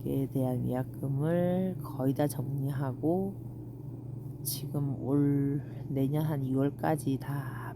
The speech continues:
변제를 해야 끝이 납니다.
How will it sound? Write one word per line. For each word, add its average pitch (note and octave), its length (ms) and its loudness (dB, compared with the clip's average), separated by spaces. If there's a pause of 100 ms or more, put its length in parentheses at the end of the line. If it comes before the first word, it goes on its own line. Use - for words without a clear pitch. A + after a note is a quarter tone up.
변제를 D3 500 4
해야 D#3 600 2 (800)
끝이 - 320 -4
납니다. - 580 -4